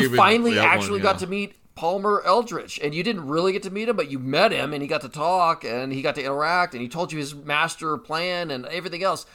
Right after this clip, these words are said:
Speaker 1: So that was an exciting, gratifying moment, 'cause you've been building up to that for a while,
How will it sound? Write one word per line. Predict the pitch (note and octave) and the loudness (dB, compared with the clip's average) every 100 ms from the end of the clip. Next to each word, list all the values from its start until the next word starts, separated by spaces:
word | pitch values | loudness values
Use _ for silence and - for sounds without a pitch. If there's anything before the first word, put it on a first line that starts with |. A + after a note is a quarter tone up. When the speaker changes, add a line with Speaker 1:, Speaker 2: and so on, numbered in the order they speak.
| - | -14
Speaker 1:
So | - F#3 D#3+ - | 0 0 0 -4
that | - G#3+ | 2 2
was | A#3+ G#3 | 2 0
an | F3 | -2
exciting, | E3 - E3+ F3 D#3 | -6 -6 -6 -6 -8
gratifying | C#3+ D3 D#3+ D#3+ D3 | -4 -2 -4 -6 -6
moment, | D3+ G#3+ | -4 -6
'cause | - | -8
you've | F3+ | -8
been | F#3 | -8
building | A#2+ F#3 F3+ F3+ | -4 -4 -4 -6
up | F#3 | -6
to | D#3 | -6
that | B2+ | -6
for | C#3 | -4
a | C3+ | -4
while, | D#3 G3+ B2+ C3 | -2 0 0 -2